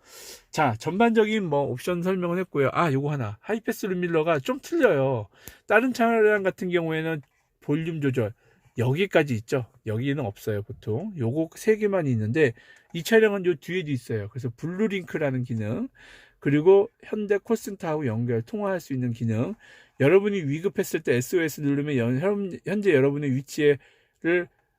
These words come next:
어, 위치 파악해서 현대 서비스에서 긴급 서비스 출동을 해주는 그런 기능이 있습니다. 이거에 대한 기능은,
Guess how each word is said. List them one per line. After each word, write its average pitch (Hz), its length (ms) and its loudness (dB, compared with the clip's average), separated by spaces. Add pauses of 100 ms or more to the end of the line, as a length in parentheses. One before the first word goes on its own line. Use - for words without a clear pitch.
어, 120 200 0
위치 143 240 0
파악해서 156 800 0 (320)
현대 202 240 -2
서비스에서 151 540 0
긴급 131 440 0
서비스 185 460 -2
출동을 190 420 -2
해주는 190 340 -2
그런 127 180 -4
기능이 151 360 -2
있습니다. 107 680 -6 (500)
이거에 233 580 8
대한 185 260 -2
기능은, 156 640 -6